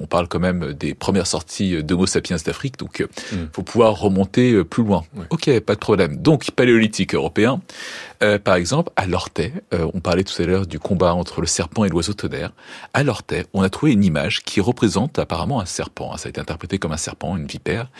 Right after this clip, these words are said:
Speaker 1: Et autour de cette vipère, il y a des têtes d'oiseaux, hein. C'est l'abbé Breuil de mémoire qui l'avait, les avait interprétées comme ça. Et, euh, on a ce, donc ce serpent qui est au milieu, puis des têtes d'oiseaux autour,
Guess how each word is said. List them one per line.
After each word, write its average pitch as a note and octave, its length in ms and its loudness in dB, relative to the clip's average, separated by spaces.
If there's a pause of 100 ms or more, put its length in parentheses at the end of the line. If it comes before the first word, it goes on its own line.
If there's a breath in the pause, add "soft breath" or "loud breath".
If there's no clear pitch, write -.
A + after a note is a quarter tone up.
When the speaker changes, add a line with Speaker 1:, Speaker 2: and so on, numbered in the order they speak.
(320 loud breath)
Speaker 1:
Et C3 220 4
autour C3 240 -2
de C3 60 -2
cette - 160 -6
vipère, D#2+ 440 -4 (100)
il D#2 160 -10
y F#2 60 -2
a G#2 120 0
des F2+ 300 -4 (140)
têtes - 400 -4
d'oiseaux, F2 560 -2
hein. - 160 -8
C'est - 340 -12
l'abbé D2+ 240 -6
Breuil F#2 280 2
de C#2+ 100 -6
mémoire F2 300 2
qui - 100 -10
l'avait, C#2 200 -4
les C#2+ 140 -8
avait D2+ 100 -2
interprétées - 420 -8
comme - 140 -4
ça. D#3+ 220 -2 (640 loud breath)
Et, F#3 360 6
euh, F2+ 400 0 (120)
on E2 160 -2
a D3 120 2
ce, - 140 -6
donc D#2+ 120 -6
ce G2 80 -4
serpent F2 340 -2
qui - 120 -8
est - 20 -4
au D2 60 -6
milieu, E2+ 180 -2
puis - 200 -12 (300)
des - 80 -2
têtes E3 160 0
d'oiseaux G#2 280 4
autour, E3+ 340 -2